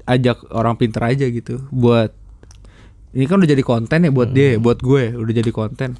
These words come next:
Speaker 1: Yang kayak gini coba minta klarifikasi dari orang yang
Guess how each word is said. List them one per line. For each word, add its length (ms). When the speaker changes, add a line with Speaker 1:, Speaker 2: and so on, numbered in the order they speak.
Speaker 1:
Yang 200
kayak 260
gini 340
coba 460
minta 600
klarifikasi 680
dari 180
orang 280
yang 200